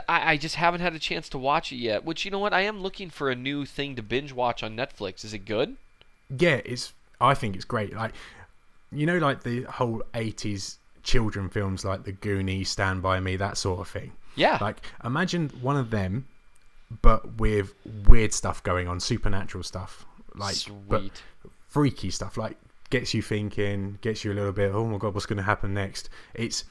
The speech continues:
Speaker 2: I think it's a perfect blend of sci-fi, supernatural, and then the family feel of those eighties films. Um, for me, there's so much nos-, nostalgia in it as well. Um, it's, it's perfect.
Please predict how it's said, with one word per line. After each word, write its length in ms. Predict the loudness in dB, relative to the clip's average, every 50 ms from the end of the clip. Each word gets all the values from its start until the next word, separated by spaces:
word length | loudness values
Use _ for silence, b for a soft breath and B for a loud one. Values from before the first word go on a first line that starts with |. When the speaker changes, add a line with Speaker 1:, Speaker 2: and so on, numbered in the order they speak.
| b b b b b -20 -20 -8 0
Speaker 2:
I 100 | 0 2
think 180 | 2 2 0 0
it's 100 | 0 -2
a 40 | 4
perfect 420 | 8 10 10 10 8 4 0 -2 -2
blend 300 | 0 0 0 0 -2 -2
of 240 | -4 -4 -6 -12 _ _ _ -10
sci-fi, 540 | -6 -2 0 2 2 0 0 -2 -2 -2 -2
supernatural, 760 | -2 -4 -4 -4 -4 -4 -4 -4 -6 -6 -4 -4 -4 -4 -6 -6
and 180 | -4 -4 -4 -2
then 340 | -2 -4 -4 -4 -6 -8 -10 -14 _ _ _ _ _ _ -14
the 80 | -10 -8
family 480 | -2 0 0 2 2 0 -2 -4 -4
feel 320 | -4 -2 -2 -2 -2 -2 -4 -4 -2
of 220 | -2 -2 0 0
those 220 | 0 0 0 0
eighties 340 | -2 -2 -4 -4 -6 -8 -6
films. 400 | -6 -6 -8 -8 -10 -14 -14 -10 -6
Um, 300 | -4 -2 -2 -2 -4 -6 B B B B B B B
for 80 | -2 0
me, 160 | 2 2 0
there's 120 | 0 0
so 140 | 0 0 0
much 160 | 0 -2 -6
nos-, 180 | -6 -8 -8 -8 -8 -12 -8
nostalgia 580 | -6 -4 -4 -2 0 2 2 2 2 0 0 -2
in 100 | -2 -2
it 140 | -4 -6 -6
as 120 | -8 -6
well. 360 | -4 -4 -2 -2 -2 -2 -4 -6 B B B B B B B
Um, 520 | -6 -6 -6 -6 -6 -8 -10 -12 -14 -16 -20 -20 -20 -20 -20 -16 -8
it's, 280 | -8 -6 -6 -6 -8 -8 -10 -14 -18 -18 -14 -8
it's 120 | -6 2 10
perfect. 560 | 12 12 12 12 12 4 0 -2 -8 -10 -14